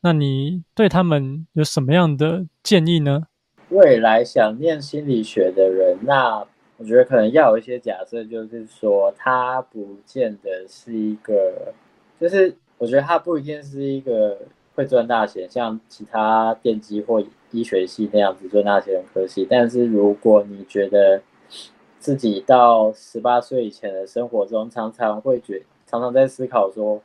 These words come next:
Speaker 2: ，“我到底是一个什么样的人？”或者是你很好奇在其他人眼中的你是什么样的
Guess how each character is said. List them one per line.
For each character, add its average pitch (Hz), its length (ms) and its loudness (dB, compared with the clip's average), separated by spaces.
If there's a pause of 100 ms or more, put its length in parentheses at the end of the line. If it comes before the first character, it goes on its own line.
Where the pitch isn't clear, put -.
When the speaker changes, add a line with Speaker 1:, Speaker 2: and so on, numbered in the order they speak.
(120)
Speaker 2:
，“我 - 80 -14
到 131 160 2
底 107 80 0
是 - 180 -8
一 117 120 -4
个 110 100 0
什 - 180 -8
么 90 120 -18
样 110 240 0
的 - 80 -12
人？” - 220 -18 (200)
或 127 160 4
者 98 160 -4
是 107 380 -4 (480)
你 131 160 0
很 107 120 0
好 120 220 2
奇 95 320 -10
在 113 340 0
其 - 160 -16
他 120 180 -2
人 107 140 -4
眼 90 180 -8
中 113 180 -4
的 113 180 -6
你 95 100 -20 (260)
是 101 480 -14
什 - 160 -12
么 98 80 -4
样 120 180 2
的 98 80 -6